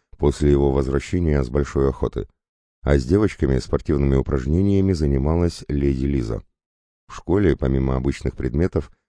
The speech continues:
физики, математики, биологии, географии, русского языка и литературы, изучали французский язык, латынь, кельтскую и баскскую речь,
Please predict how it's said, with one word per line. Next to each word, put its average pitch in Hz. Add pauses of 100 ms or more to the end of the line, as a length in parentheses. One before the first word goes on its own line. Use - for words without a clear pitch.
(120)
физики, 80
математики, 67
биологии, 64
географии, 64
русского 67
языка 65
и 65
литературы, 65 (440)
изучали 90
французский 98
язык, 73
латынь, 69 (280)
кельтскую 73
и 67
баскскую 65
речь, 71